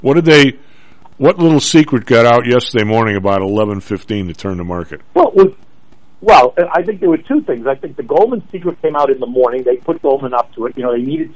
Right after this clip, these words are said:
Speaker 2: somebody else to kinda toss that balloon out there and float it. So Goldman came out with the, you know, four rate hikes and we're gonna have to reduce it faster and taper's gonna happen.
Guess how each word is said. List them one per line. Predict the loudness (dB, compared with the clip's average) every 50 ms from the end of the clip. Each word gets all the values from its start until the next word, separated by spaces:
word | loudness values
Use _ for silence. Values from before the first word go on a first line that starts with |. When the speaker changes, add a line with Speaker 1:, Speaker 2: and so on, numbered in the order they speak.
| -2
Speaker 2:
somebody | -2 0 0 0 0 2
else | 2 2 2 0
to | -6
kinda | -4 -2 -2 -2 -2 -4 -6 -8 -16 -20 -20 -8
toss | -2 0 0 0 0 0
that | -2 -2 -2 -4 -6
balloon | -6 -4 -2 -2 -4 -2 -2
out | -2 -2 -4 -4
there | -6 -4 -4 -4
and | -6 -8 -14 -6
float | 2 2 4 4 4 2
it. | 0 0 -2 -4
So | -4 -4 -4 -4 -6 -14 -20 -20 -4 2
Goldman | 2 2 4 2 -2 -2
came | -2 -2 0
out | 0 2 2
with | 0 -2 -2
the, | -4 -6
you | -4
know, | -2 -4 -4 -4 0
four | 0 2 2 2
rate | 0 -2 -4 -2 -2
hikes | -2 -2 -4 -8 -8 -8
and | -6 -6
we're | -6 -6
gonna | -6 -8 -8
have | -8 -10 -10
to | -12
reduce | -10 -6 -6 -6 -6 -4 -8
it | -8 -6
faster | -4 -2 -2 -2 -2 -4 -10 -14
and | -14 -8 -4
taper's | -4 -4 -4 -4 -6 -6 -4
gonna | -4 -4
happen. | -4 -6 -6